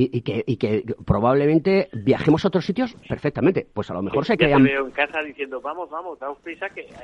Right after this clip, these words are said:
Speaker 1: Sí, sí,
Speaker 2: no
Speaker 1: que
Speaker 2: me
Speaker 1: quiero
Speaker 2: meto
Speaker 1: verlo, que
Speaker 2: con-".
Speaker 1: quiero verlo, que quiero verlo. O sea,
Speaker 2: Pasa exactamente lo mismo.
Speaker 1: la ciencia ficción, en la ciencia ficción, eh, tiene una gran parte de dosis de ingeniería y de tecnología. O sea, para poder imaginarse lo que puede pasar en el futuro.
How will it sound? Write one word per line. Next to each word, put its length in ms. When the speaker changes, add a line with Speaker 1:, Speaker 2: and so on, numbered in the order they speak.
Speaker 1:
Sí, 160
sí, 120
Speaker 2:
no 60
Speaker 1:
que 40
Speaker 2:
me 60
Speaker 1:
quiero 180
Speaker 2:
meto 80
Speaker 1:
verlo, 200
que 100
Speaker 2:
con-". 20
Speaker 1:
quiero 180
verlo, 260
que 100
quiero 200
verlo. 340
O 40
sea, 140
Speaker 2:
Pasa 160
exactamente 540
lo 100
mismo. 260
Speaker 1:
la 140
ciencia 320
ficción, 560
en 100
la 60
ciencia 300
ficción, 500
eh, 320
tiene 200
una 120
gran 220
parte 380
de 120
dosis 280
de 80
ingeniería 460
y 20
de 80
tecnología. 580
O 60
sea, 120
para 180
poder 280
imaginarse 540
lo 80
que 100
puede 220
pasar 220
en 40
el 80
futuro. 380